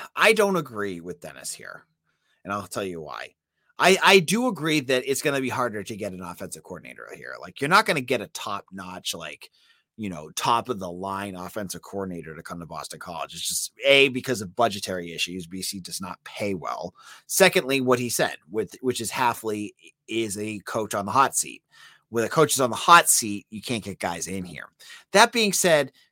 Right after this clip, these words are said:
the football is in a bad place. I don't see it that way. And I know folks might disagree with me, but I look at the last two years as a,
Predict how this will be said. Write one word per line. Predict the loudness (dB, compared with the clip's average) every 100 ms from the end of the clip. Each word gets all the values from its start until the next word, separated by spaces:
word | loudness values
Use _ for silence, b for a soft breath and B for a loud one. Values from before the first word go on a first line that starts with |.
| _
the | 0 0
football | 0 0 2 6 6 6
is | 2
in | -4
a |
bad | -6 -6 -6 -4
place. | -6 -6 -4
I | -2 -2
don't | -2 -4 -4
see | -4 -2 -4
it | -6
that | -8 -14 -14
way. | -14 -14 -18 _ _ _ _ _
And | -2 0 0 -4 0
I | 2
know | 4 2
folks | 2 0 0
might | -4 -4 -4
disagree | -4 -4 -6 -4 0
with | 0 -4
me, | -14 -14 -20 _ _ b b b b _
but | 4 4 2 _ _ _ _
I | 4 6 6
look | 4 0 -2 -4 -4
at | -4 -4
the | -4
last | 0 0 -2 -4
two | -6
years | -6 -6 -4 -6
as |
a, | -8